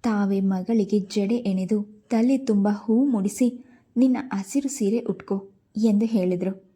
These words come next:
ತಾಯಿಯ ದೃಷ್ಟಿಯಲ್ಲಿ ಚೆನ್ನ ಎನಿಸಿಕೊಂಡಿದ್ದ ಆ ಸೀರೆ ವಸಂತಾಳಿಗೆ ಸ್ವಲ್ಪವೂ ಇಷ್ಟವಿರಲಿಲ್ಲ.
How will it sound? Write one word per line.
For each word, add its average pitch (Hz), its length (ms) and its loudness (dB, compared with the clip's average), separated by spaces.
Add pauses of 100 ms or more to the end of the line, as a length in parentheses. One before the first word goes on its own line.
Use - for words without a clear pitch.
(640)
ತಾಯಿಯ 190 440 -2
ದೃಷ್ಟಿಯಲ್ಲಿ 202 760 -2 (280)
ಚೆನ್ನ 269 320 0 (160)
ಎನಿಸಿಕೊಂಡಿದ್ದ 202 720 0 (180)
ಆ 196 200 -2
ಸೀರೆ 226 760 -2
ವಸಂತಾಳಿಗೆ 196 800 -2
ಸ್ವಲ್ಪವೂ 214 640 -2
ಇಷ್ಟವಿರಲಿಲ್ಲ. 196 720 -4